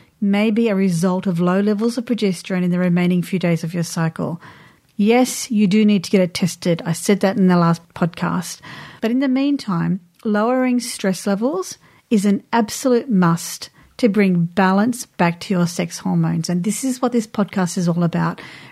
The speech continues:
reducing your stress hormones to bring balance back to your sex hormones of estrogen and progesterone and testosterone,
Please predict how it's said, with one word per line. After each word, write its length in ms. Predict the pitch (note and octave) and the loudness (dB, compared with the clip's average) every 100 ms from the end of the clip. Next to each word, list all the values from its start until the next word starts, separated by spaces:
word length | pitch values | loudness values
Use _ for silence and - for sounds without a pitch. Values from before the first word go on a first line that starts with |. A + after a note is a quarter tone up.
| _ F#3+ | _ 0
reducing 720 | E3+ E3+ G#3+ A#3 - C4 A#3 | 2 2 2 2 0 2 4
your 100 | G3 | 4
stress 760 | F3 - - F#3+ F#3+ G3 - - | 0 -4 -8 -2 2 2 0 -10
hormones 960 | - - G3+ G3+ F#3+ F3+ D#3+ D#3 E3 - - - - | -10 -4 0 2 2 2 0 -2 -8 -14 -20 -20 -12
to 80 | - | -4
bring 300 | G#3+ G3+ F#3 E3+ | 0 2 0 0
balance 520 | F3+ F3+ F#3 F#3 - | 0 2 2 0 -4
back 360 | - F3+ E3 - | -4 -4 -4 -6
to 140 | - | -4
your 120 | F#3 | -2
sex 360 | E3+ - F3 - | -2 -4 -6 -4
hormones 500 | F#3+ F3+ E3+ E3+ E3+ | -2 0 2 2 0
of 100 | F3 | -2
estrogen 640 | F#3+ G3+ - A#3+ G#3+ G3+ | 2 2 2 -4 0 0
and 140 | F3 E3+ | 0 -2
progesterone 680 | E3+ E3 D#3+ - E3+ E3 - | 0 -2 -4 -4 -2 -2 0
and 180 | A#3 A#3+ | 0 0
testosterone, 760 | A#3+ - E3+ - - E3+ E3+ | -2 -4 -6 -6 -6 -2 -2